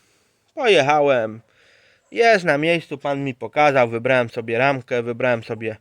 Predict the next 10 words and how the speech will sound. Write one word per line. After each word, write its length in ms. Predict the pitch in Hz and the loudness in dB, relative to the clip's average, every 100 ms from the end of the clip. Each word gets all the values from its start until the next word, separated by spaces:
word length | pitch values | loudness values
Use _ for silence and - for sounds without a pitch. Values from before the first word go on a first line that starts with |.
| _ _ _ _ | _ _ _ _
widły, 720 | 143 170 202 170 165 156 135 127 - - | -10 -4 -4 0 2 4 2 -2 -12 -14
e, 840 | 101 110 120 120 117 113 110 110 | -10 -8 -4 -4 -2 -4 -4 -4
zapłaciłem, 1040 | 139 190 - 151 135 - 170 156 143 131 120 | 0 0 0 -2 -2 -4 -2 0 0 -2 -4
gwarancję 600 | 135 156 151 147 - 120 | 0 2 2 -2 -6 -2
dostałem, 880 | 175 165 - 165 151 143 139 135 127 | 0 0 -2 0 0 0 0 -2 -4
paragon 560 | 139 139 127 117 117 | -2 0 0 -2 -2
dostałem, 840 | 151 175 - 170 156 147 143 131 - _ _ _ _ _ _ _ _ _ | 0 0 0 2 4 4 4 0 -6 _ _ _ _ _ _ _ _ _
wszystko 360 | - 156 - 139 | -12 -12 -6 -4
na 140 | 135 | 0
legalu 540 | 120 117 147 139 131 | -2 0 2 2 0